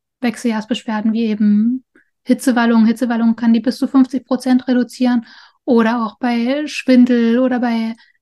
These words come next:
Herzrasen, bei innerer Unruhe, bei Konzentrationsstörungen, auch Schlafstörungen, ne, auch trockene Schleimhäute. Ne, das, das ist eine Pflanze, an die ich eigentlich immer ziemlich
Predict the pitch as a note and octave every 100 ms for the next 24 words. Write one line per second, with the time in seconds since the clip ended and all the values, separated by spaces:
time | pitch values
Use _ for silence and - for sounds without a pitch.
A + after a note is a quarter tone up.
0 | _ - A3+ A3 - A#3 A3 A3 A3+ A3
1 | G#3+ G#3+ D4+ C4 A#3 A#3 B3 C4 A#3+ A#3
2 | A3 A3 A3 A3+ A3 A3 C4+ D4+ E4+ F4+
3 | F4+ F4+ F4 _ _ _ _ _ - A#3
4 | A3 A#3 B3 A#3+ - A3+ A3+ - A#3 A3
5 | A#3 C4 A#3 - A#3 G#3+ - - A3 G#3+
6 | G#3+ G#3+ _ A#3+ A3+ B3 B3+ - _ -
7 | A#3 A#3+ A#3 - A3+ A3+ A3 A3 A3+ A3
8 | G#3+ _ _ _ _ _ _ - A#3 A3+
9 | A#3 A#3 A3+ B3 A#3 - A#3+ A#3+ A#3+ A#3
10 | A#3 A#3+ C4 D4 A#3 A#3+ G#3+ D4 A3+ C4
11 | C4 D4+ A#3 A3+ C4+ B3 A3 F4